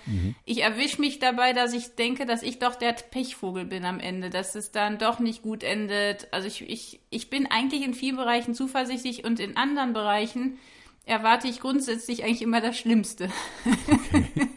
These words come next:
Speaker 2: Ja, wie ist das bei dir?
Speaker 1: Ach, ich bin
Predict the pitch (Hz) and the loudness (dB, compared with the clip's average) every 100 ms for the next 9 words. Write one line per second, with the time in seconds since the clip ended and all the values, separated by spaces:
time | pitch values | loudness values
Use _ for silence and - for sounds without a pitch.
0 | 277 269 - - - - - 240 233 - | -2 -2 -6 -14 -14 -16 -2 2 2 0
1 | 190 240 254 233 240 226 214 220 269 - | -6 -4 0 0 0 -4 -2 -2 -2 -4
2 | - _ _ - 117 127 - 143 139 131 | -14 _ _ 0 2 2 4 6 8 8
3 | 120 | 4